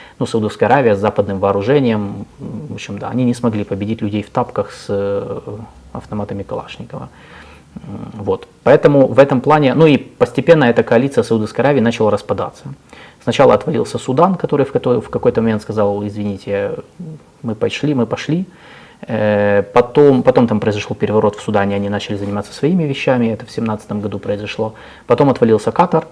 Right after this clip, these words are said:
э, из-за конфликта в шестнадцатом году со своими Саудовской Аравией и Эмиратами.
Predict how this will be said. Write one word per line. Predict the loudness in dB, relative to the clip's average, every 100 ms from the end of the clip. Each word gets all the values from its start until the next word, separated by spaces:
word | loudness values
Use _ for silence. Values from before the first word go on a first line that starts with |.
| -20 _ _ _ _ _ _ _ _ _ -20 -8
э, | -4 -4 -4 -8 -6
из-за | -2 2 2
конфликта | 2 2 0 -4 -4 -4 -6 -16
в | -6
шестнадцатом | -4 -2 -4 -4 -6
году | -6 -6 -8
со | -10
своими | -8 -6 -6 -8
Саудовской | -6 -6 -6 -6 -2
Аравией | -2 -2 -6
и |
Эмиратами. | -6 -2 -2 -2 -4 -4